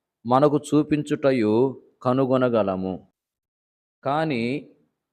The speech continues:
ఆయన స్నేహము సంపాదించుకొనుటకు మనం ఆయన పట్ల యథార్థంగా ప్రవర్తించవలెను.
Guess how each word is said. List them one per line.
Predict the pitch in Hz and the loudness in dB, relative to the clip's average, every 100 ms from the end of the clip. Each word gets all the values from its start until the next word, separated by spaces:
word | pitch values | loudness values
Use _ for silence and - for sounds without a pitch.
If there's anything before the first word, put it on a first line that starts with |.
| _ 113 | _ -6
ఆయన | 131 143 151 | -4 -2 -2
స్నేహము | 147 139 139 156 165 160 151 113 131 147 - | -6 -8 -8 -6 -4 -4 -4 -4 -4 -8 -14
సంపాదించుకొనుటకు | - 123 139 151 147 147 147 - 135 135 139 131 123 107 127 139 - _ _ _ _ _ _ | -10 -8 -2 0 0 -2 -6 -8 -4 0 0 0 0 0 0 -4 -14 _ _ _ _ _ _
మనం | 117 135 143 | -4 -2 -2
ఆయన | 139 139 143 143 | -2 0 0 0
పట్ల | 139 135 - 143 110 120 147 - - | 0 -2 2 2 4 4 0 -4 -2
యథార్థంగా | 117 127 147 123 131 147 147 | 2 4 4 2 0 4 4
ప్రవర్తించవలెను. | 147 123 123 117 - 113 - 104 95 90 87 90 | 4 6 4 4 0 -4 0 2 4 2 0 -4